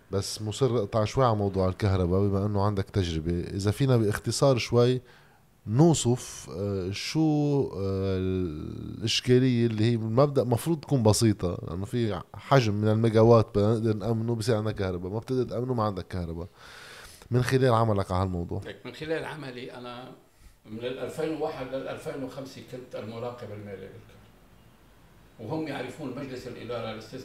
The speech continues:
Speaker 2: كمال حايك بعده موجود وبعض الأعضاء موجودين، وكان في نخبة من ال-، ال-، الناس بمجلس ال-، الإدارة وبروفيسورية بالجامعة الأمريكية وطاقة، واقترحوا نحن وياهن واقترحنا وتعاوننا.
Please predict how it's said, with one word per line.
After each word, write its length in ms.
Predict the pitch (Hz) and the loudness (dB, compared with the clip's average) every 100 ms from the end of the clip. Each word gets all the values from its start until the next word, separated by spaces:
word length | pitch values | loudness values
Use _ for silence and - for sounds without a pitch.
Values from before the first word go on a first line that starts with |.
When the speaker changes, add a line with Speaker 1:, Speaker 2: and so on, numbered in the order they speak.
| 120 | -12
Speaker 2:
كمال 260 | 117 117 107 | -12 -12 -12
حايك 140 | 110 101 | -14 -12
بعده 200 | 98 98 | -14 -14
موجود 520 | 98 98 98 107 110 113 | -14 -14 -14 -14 -16 -14
وبعض 240 | 101 107 104 | -14 -12 -12
الأعضاء 420 | - 104 104 113 | -12 -12 -12 -14
موجودين، 600 | 107 98 98 101 113 123 127 - - | -14 -14 -14 -16 -14 -16 -16 -20 -18
وكان 280 | 131 117 151 | -16 -10 -8
في 260 | 131 127 120 | -8 -10 -10
نخبة 400 | - 113 107 110 - - - - | -12 -12 -10 -10 -14 -20 -20 -14
من 80 | 113 | -8
ال-، 400 | 123 117 110 113 | -6 -6 -6 -10
ال-، 540 | - 101 104 98 98 | -10 -10 -10 -12 -14
الناس 300 | 104 135 113 110 | -10 -10 -10 -10
بمجلس 500 | 120 131 - 113 - | -10 -10 -10 -14 -10
ال-، 240 | 107 104 98 | -10 -10 -12
الإدارة 840 | 90 - - 104 113 110 101 - - - 98 | -14 -14 -12 -6 -4 -2 -4 -6 -14 -18 -18
وبروفيسورية 880 | - 131 131 123 - 117 135 131 | -12 -12 -10 -10 -8 -8 -6 -8
بالجامعة 500 | 110 104 127 117 110 | -10 -10 -10 -10 -10
الأمريكية 760 | 101 101 101 104 98 - 123 131 | -12 -12 -10 -10 -12 -14 -12 -10
وطاقة، 580 | 120 104 123 123 - 127 | -10 -10 -8 -8 -8 -10
واقترحوا 680 | 117 107 - 131 120 - 117 | -8 -10 -10 -8 -6 -6 -10
نحن 180 | 113 113 | -10 -12
وياهن 420 | 107 107 131 113 | -10 -10 -10 -10
واقترحنا 560 | 104 - 110 - 127 | -12 -10 -10 -10 -10
وتعاوننا. 720 | 117 113 107 104 113 120 123 | -8 -8 -8 -8 -8 -8 -10